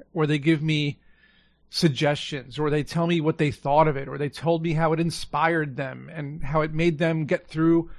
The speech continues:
a rut or they were stuck somewhere and I helped them get through it.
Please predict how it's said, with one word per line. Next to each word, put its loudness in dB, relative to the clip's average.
a 2
rut 4
or -4
they 0
were -2
stuck -4
somewhere -2
and -6
I -2
helped 0
them 0
get -2
through 2
it. -4